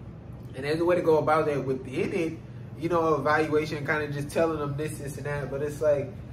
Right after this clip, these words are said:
they obviously, you have them as a teammate,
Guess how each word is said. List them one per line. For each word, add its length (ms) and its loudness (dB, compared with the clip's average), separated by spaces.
they 280 2
obviously, 500 2
you 180 6
have 200 2
them 140 -4
as 160 0
a 200 -10
teammate, 420 -6